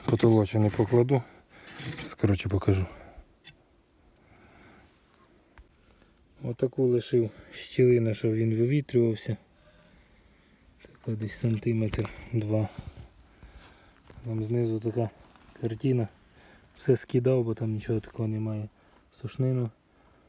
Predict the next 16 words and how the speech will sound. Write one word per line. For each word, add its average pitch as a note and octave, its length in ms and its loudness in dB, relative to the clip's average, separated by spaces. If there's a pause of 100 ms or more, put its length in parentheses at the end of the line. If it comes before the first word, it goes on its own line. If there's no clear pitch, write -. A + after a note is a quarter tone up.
(200)
на A#2+ 80 0
мотузочку A#2+ 680 0
спустив. A#2+ 520 0 (300)
Трошки A#2+ 360 -6
на A#2 120 -2
дереві B2 320 2
позастрягало, A2+ 720 -6
щас - 180 -10
поскидаю. A2+ 560 -4 (1600)
І D3 180 2
отаке. A2+ 440 -2 (1080)
Ось A#2+ 140 -4
така, - 260 -10
коротше, G#2 460 -8 (1500)
нерадісна A#2 680 -2 (360)
штука. - 480 -6